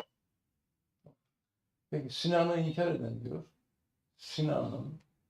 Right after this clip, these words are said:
her Süleymani'nin her bir taçına Mimar Sinan'ın vasıf ve sıfatlarını yüklemek zorundadır.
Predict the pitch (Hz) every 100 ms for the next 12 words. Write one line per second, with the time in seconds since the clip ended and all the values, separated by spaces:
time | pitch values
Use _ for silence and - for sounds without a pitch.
0 | _ _ _ _ _ - 143 170 165 160
1 | - - - _ - - 131 139 135 120
2 | 113 113 117 120 143 - _ _ _ _
3 | _ _ 147 165 160 131 127 117 139 120
4 | 117 - - 160 - 117 123 156 _ _
5 | _ _ _ _ - 135 135 143 135 -
6 | 127 120 135 139 123 120 - - - 135
7 | 120 - - 117 - 120 120 127 156 -
8 | _ _ - 131 127 131 123 127 127 -
9 | 120 104 113 -